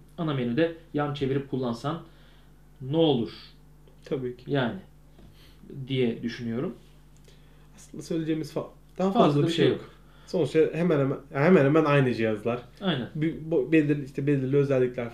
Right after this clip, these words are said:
Speaker 2: farklı. İşte
Speaker 1: Bunu
Speaker 2: bir kısmı
Speaker 1: söyledik.
Speaker 2: yazılımsal, bir kısmı
Speaker 1: Bir de
Speaker 2: fiziksel.
Speaker 1: çok kilit bir şey var. Şu seneye de güncelliğini koruyacak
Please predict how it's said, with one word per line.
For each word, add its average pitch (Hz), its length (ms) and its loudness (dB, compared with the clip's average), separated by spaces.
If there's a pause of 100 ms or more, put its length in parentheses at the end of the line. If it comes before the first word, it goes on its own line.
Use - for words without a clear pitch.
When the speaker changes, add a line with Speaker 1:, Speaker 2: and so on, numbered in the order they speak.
(120)
Speaker 2:
farklı. 120 520 -6 (580)
İşte 294 140 -4
Speaker 1:
Bunu 117 100 0
Speaker 2:
bir 175 40 4
kısmı 185 140 8
Speaker 1:
söyledik. 160 200 6
Speaker 2:
yazılımsal, 143 480 2
bir 151 100 -2
kısmı 143 460 -2
Speaker 1:
Bir 285 100 4
de 214 60 6
Speaker 2:
fiziksel. 135 280 -2
Speaker 1:
çok - 420 -6
kilit 139 260 -4
bir 127 40 -10
şey 117 220 -4
var. 185 280 -6 (420)
Şu 220 460 -4
seneye 185 440 0
de 127 60 0
güncelliğini 139 560 0
koruyacak 143 500 -2